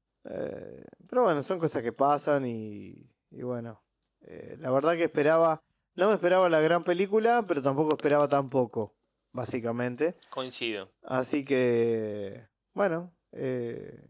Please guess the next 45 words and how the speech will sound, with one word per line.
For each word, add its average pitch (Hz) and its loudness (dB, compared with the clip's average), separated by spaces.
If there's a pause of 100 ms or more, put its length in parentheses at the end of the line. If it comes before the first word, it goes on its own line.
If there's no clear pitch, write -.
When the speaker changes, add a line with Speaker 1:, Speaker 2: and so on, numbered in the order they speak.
(140)
Speaker 1:
esperemos. 170 0 (1500)
Si - -16
querés 123 -2
ya, 113 0
Santi, 123 -2
podemos 113 -4
cerrar, 156 2
porque 120 -6
creo 135 0
que 120 -2
no 123 -2
podemos 123 0
decir 127 -6
más 120 -4
nada, 123 0
ya 123 -4
estiramos 120 -4
demasiado. 117 0
Speaker 2:
No, 127 2
a 120 4
ver, 131 2
la, 127 0
la 139 -4
película 170 -2
dura 151 -2
una 147 -6
hora 143 -2
treinta 127 -8
y 139 -2
ocho, 151 -4
ya 131 -6
pasamos 127 -6
la 117 -2
media 123 0
hora 135 0 (1040)
explicando 160 -2
una 123 -4
película 131 -2
que 117 -6
no 120 -6
vale 120 -2
la 113 -2
pena, 147 -2
así 127 -8
que 113 -4